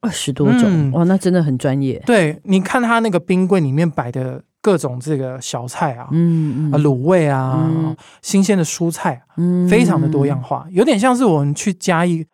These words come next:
Speaker 2: 看到那个卤熟肉摊，有没有？
Speaker 1: 嗯，嗯，
Speaker 2: 非常多选择的感觉，
Speaker 1: 嗯。
Speaker 2: 就是真的会让人有选择障碍，
Speaker 1: 嗯。
Speaker 2: 太多了。
Speaker 1: 对。
Speaker 2: 那当然我们还是先介绍一下他们家这个必吃的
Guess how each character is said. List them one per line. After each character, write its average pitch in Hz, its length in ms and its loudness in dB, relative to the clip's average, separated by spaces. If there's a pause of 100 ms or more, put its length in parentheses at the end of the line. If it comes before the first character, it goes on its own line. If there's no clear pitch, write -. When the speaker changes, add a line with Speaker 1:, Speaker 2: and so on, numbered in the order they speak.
(140)
Speaker 2:
看 - 120 0
到 196 120 4
那 190 80 2
个 156 100 2
卤 135 220 0
熟 135 200 0
肉 147 220 2
摊， 135 260 -2
有 123 120 -2
没 123 100 -2
有？ 127 80 -2
Speaker 1:
嗯， 175 340 0
嗯， 147 260 -2
Speaker 2:
非 196 120 2
常 185 180 4
多 180 200 4
选 135 280 -2
择 131 140 -2
的 139 100 0
感 127 160 -2
觉， 147 220 -10
Speaker 1:
嗯。 147 100 -8
Speaker 2:
就 170 120 -6
是 165 80 -6
真 214 160 2
的 196 80 4
会 202 100 4
让 196 180 4
人 143 80 2
有 139 140 0
选 135 180 -2
择 127 140 -4
障 131 180 -2
碍， 127 200 -4 (100)
Speaker 1:
嗯。 180 480 0
Speaker 2:
太 165 160 2
多 139 180 2
了。 131 120 -2 (320)
Speaker 1:
对。 151 100 0
Speaker 2:
那 220 240 2 (320)
当 226 100 2
然 233 140 4
我 165 60 6
们 156 120 4
还 170 160 0
是 - 120 -6
先 220 260 2
介 214 240 2
绍 175 160 2
一 - 20 2
下 160 140 -2
他 165 140 2
们 143 160 2
家 139 240 0
这 147 100 -2
个 139 100 -2
必 151 220 -6
吃 143 260 -2
的 131 300 -2